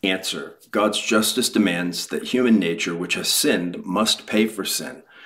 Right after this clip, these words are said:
But a sinful human could never pay for others. Question seventeen.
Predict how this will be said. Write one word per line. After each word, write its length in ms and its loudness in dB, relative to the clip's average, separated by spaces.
But 120 2
a 40 2
sinful 460 4
human 560 4
could 180 -2
never 320 4
pay 200 0
for 200 -2
others. 380 -4
Question 440 0
seventeen. 840 -2